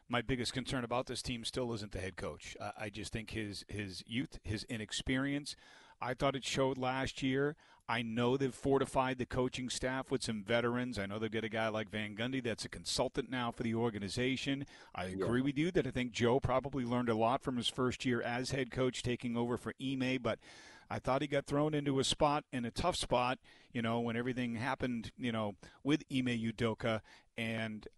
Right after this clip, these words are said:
Speaker 1: you know, I, I worry, is, is Joe the guy that's gonna be able to, you know, take this team where it, it should go, right, based upon its talent? Like, is he gonna be able to call a timeout in a tight game and draw up a winning
Speaker 2: <laughs>
Speaker 1: play for them? I, I think the answer is yes, but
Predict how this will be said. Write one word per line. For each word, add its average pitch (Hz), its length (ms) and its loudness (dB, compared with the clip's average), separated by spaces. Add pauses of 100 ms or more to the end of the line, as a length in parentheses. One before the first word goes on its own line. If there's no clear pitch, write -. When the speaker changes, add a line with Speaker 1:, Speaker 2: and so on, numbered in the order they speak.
Speaker 1:
you 135 160 -2
know, 139 80 4
I, 131 300 4
I 135 160 4
worry, 143 360 2
is, 104 200 -6
is 139 180 2
Joe 135 240 6
the 160 80 0
guy 139 340 2
that's 131 240 0
gonna 131 200 0
be 127 220 4
able 127 200 2
to, 127 400 2 (400)
you 117 100 -2
know, 113 240 -2
take - 220 2
this 135 240 0
team 123 440 -2 (120)
where 123 380 2
it, 113 160 0 (100)
it 117 140 0 (100)
should 143 380 4
go, 76 320 -2
right, 113 260 2 (180)
based 113 280 0
upon 107 240 -2
its 98 180 -6
talent? 92 460 -4
Like, 101 240 -2
is 95 80 -4
he 143 160 -6
gonna 143 200 0
be 127 140 0
able 120 120 2
to 113 60 -2
call 123 280 2
a 120 40 2
timeout 120 400 0
in 110 60 -4
a 107 80 -4
tight 117 300 0
game 113 240 -2
and 104 80 -6
draw 117 240 4
up 120 100 6
a 101 60 0
winning 117 340 2
Speaker 2:
<laughs> - 0 -
Speaker 1:
play 120 300 4
for - 160 -4
them? 87 160 -6 (360)
I, 165 200 2
I 165 80 6
think 220 220 0
the 156 200 2
answer 127 220 0
is 85 120 -4
yes, 120 240 2
but - 280 2